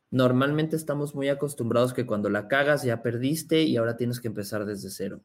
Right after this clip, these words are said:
Y Mariana, Mariana me dio, me dio la oportunidad de, de enseñarle que puedo ser diferente, ¿no? Entonces, para mí es un recordatorio todos los días de, "¿Ves que sí se puede? ¿Ves que sí?". O sea, y yo se lo he dicho a ella, y espero que escuche esto,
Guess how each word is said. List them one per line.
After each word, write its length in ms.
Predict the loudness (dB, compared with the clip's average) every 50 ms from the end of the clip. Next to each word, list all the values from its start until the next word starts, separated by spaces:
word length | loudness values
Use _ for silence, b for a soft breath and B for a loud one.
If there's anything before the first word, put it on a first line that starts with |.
| _ _ -10
Y 100 | -8 -6
Mariana, 640 | -4 -4 -2 0 0 2 2 2 2 2 0 -2 -2 -4
Mariana 360 | -2 0 2 2 4 4 2
me 140 | 2 2 2
dio, 380 | 2 2 2 2 2 0 -4 -6
me 160 | -8 -4 -2
dio 120 | 0 2 2
la 100 | 2 2
oportunidad 640 | 0 -2 -6 -6 -4 -6 -6 -4 -4 -4 -4 -2
de, 240 | 0 -2 -2 -4 _ _ _ _ _ _ _ _ _ -10
de 120 | -8 -6
enseñarle 560 | -6 -6 -4 -2 0 0 2 2 2 2 2 0
que 120 | 0 -2
puedo 200 | -2 -2 -2 -2
ser 180 | -2 -4 -4 -4
diferente, 540 | -4 -4 -4 -4 -2 -2 -2 -2 -4 -8 -12
¿no? 200 | -12 -12 -12 -12 _ -6
Entonces, 600 | -6 -2 0 2 2 2 4 2 2 0 0 -8 b b b b b b 0
para 200 | 2 4 4 6
mí 120 | 6 4
es 140 | 4 4 2
un 80 | 2
recordatorio 720 | 4 4 2 4 4 4 4 4 4 4 4 4 4 4 4
todos 180 | 4 4 6
los 140 | 6 4 4
días 200 | 4 4 4 4
de, 360 | 4 4 4 4 2 -6 _ _ _ _ _ _ _ _ _ _ _ _ _
"¿Ves 180 | -2 -2 -2 -2
que 100 | -4 -4
sí 80 | -4
se 120 | -4 -6 -2
puede? 420 | 0 2 2 2 2 -2 -4 -8 -4
¿Ves 220 | -2 -2 -2 -2
que 100 | -4 -8 -8
sí?". 80 | -6 -6
O 60 | -2
sea, 380 | 0 2 2 0 -2 B B B B B B B B B B B
y 120 | -2 2
yo 120 | 2 2 4
se 140 | 4 2
lo 100 | 4 4
he 40 | 2
dicho 240 | 2 2 2 2 2
a 40 | 2
ella, 280 | 2 2 0 -2 -2 -2 -4
y 60 | -8
espero 300 | -6 -2 -2 0 0 0
que 80 | -2
escuche 340 | -4 -6 -6 -8 -4 -2 -2 -2
esto, 480 | -2 -2 -2 0 0 -2 -2 -6 _